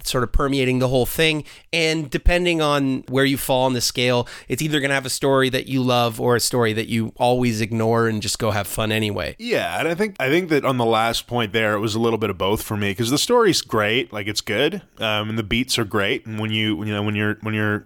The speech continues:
Speaker 2: involved in the dungeons, uh, it definitely feels like a, like a Zelda story, but there's so much in between that has nothing to do with the story and is just everything about being immersed in that. It's hard to even call it Hyrule. Like, it's, it's,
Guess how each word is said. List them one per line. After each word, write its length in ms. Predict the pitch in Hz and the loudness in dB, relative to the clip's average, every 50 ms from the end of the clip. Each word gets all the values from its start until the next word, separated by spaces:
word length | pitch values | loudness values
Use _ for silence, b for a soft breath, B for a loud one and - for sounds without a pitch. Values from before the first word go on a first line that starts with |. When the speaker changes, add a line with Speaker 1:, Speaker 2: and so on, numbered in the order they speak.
| _ - | _ -6
Speaker 2:
involved 720 | 127 117 113 98 87 110 104 107 113 117 120 123 123 113 113 | -4 -4 -4 -2 0 2 2 4 4 4 4 2 2 -2 -4
in 80 | 110 101 | -6 -6
the 80 | 101 | -4
dungeons, 760 | 95 101 101 107 110 101 98 98 95 95 95 92 - - - B B B B B B B B B | -2 -2 -2 -2 -4 -4 -6 -6 -6 -6 -4 -2 -4 -4 -4 B B B B B B B B B
uh, 140 | 107 107 98 | -4 -4 -4
it 40 | - | -2
definitely 440 | 117 131 123 - 123 120 80 101 110 | 0 -2 -2 -2 -4 -10 -6 -6 -6
feels 840 | 104 - - 123 123 117 113 107 104 104 104 95 - - - - _ _ _ _ _ - | -8 -6 -4 0 0 2 2 2 2 0 0 -2 -2 -2 -4 -6 _ _ _ _ _ -10
like 180 | 101 95 - | -10 -8 -6
a, 260 | 98 95 92 92 92 92 | -4 -4 -2 -4 -4 -6
like 120 | 95 98 101 | -8 -6 -4
a 80 | 107 | -4
Zelda 340 | 104 95 113 107 101 98 95 | -4 -2 -2 -2 -2 -2 -2
story, 560 | 90 - - 120 110 110 104 98 87 80 87 - _ | -4 -4 -2 0 0 0 0 0 -2 -4 -6 -8 _
but 240 | - 104 104 101 - - | -2 -2 -2 -2 -4 -4
there's 220 | 120 127 123 113 - | -2 -2 0 0 0
so 400 | - - 143 127 135 143 143 139 | 0 2 2 2 4 4 2 2
much 260 | 139 135 127 - - | 2 0 0 0 0
in 160 | 131 127 120 | -2 0 -2
between 640 | 113 107 - - 117 110 107 117 139 156 196 254 _ _ b b b b b b b b b | -4 -2 -2 -4 -4 -4 -4 -4 -4 -6 -8 -10 _ _ b b b b b b b b b
that 140 | - 117 117 | -2 -2 0
has 160 | 113 98 87 | 0 -2 -4
nothing 460 | 95 98 92 98 117 - 147 151 156 151 | -6 -4 -2 -2 0 0 0 0 0 -2
to 100 | - - | -2 0
do 120 | 143 160 | 2 2
with 100 | 165 165 | 2 2
the 100 | - 156 | -2 -4
story 460 | - - - 147 147 151 170 180 185 | -2 0 2 2 2 2 2 0 -2
and 100 | 160 120 | -2 -2
is 100 | 110 104 | -2 -2
just 180 | 95 117 113 - | -4 -4 -4 -4
everything 420 | 98 113 113 120 107 - 117 107 | -4 -4 -2 -2 -4 -4 -4 -4
about 300 | 107 98 104 104 104 98 | -2 -2 -2 -2 -2 -2
being 180 | 98 107 107 104 | -4 -6 -6 -4
immersed 440 | 104 95 92 95 101 104 - - 104 | -6 -4 -2 -2 -2 -2 -4 -6 -6
in 100 | 98 98 | -8 -6
that. 280 | 95 95 98 98 - - - - | -4 -4 -4 -6 -8 -14 -20 -18
It's 140 | 156 - - | -12 -4 0
hard 180 | 208 214 214 208 | 2 2 2 4
to 40 | |
even 200 | 208 196 185 185 | 2 2 2 0
call 240 | 170 - 165 165 170 | 2 2 4 4 4
it 60 | 165 | 4
Hyrule. 640 | 139 156 156 147 135 156 180 135 - - - _ - | 2 2 2 2 4 4 4 4 2 -2 -12 _ -16
Like, 160 | - 92 104 | -12 -8 -4
it's, 240 | 110 120 120 - - | -4 -4 -2 -2 -4
it's, 240 | - 123 117 - - | -4 -4 -4 -4 -6